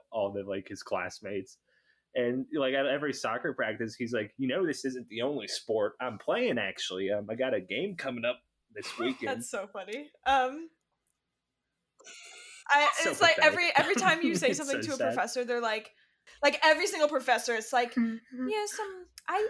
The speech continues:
Speaker 2: I will be there, uh, Mister Calloway. I, yes, I, I have to be there."
Speaker 1: <laughs>
Speaker 2: And, like, m-, Prof-, Professor Longbottom is like,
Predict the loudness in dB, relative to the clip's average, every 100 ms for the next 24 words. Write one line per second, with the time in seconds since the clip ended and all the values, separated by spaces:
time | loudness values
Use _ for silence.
0 | -2 -2 -4 -4 -2 -2 -2 -4 -6 -4
1 | 0 0 -2 -8 -10 -10 -8 -10 -10 -8
2 | -8 -10 -14 _ -12 -8 -8 -4 -6 0
3 | 0 0 -8 -20 -4 4 4 2 -2 4
4 | 4 2 -6 -6 -6 4 4 6 6 8
5 | 8 8 6 6 0 4 4 4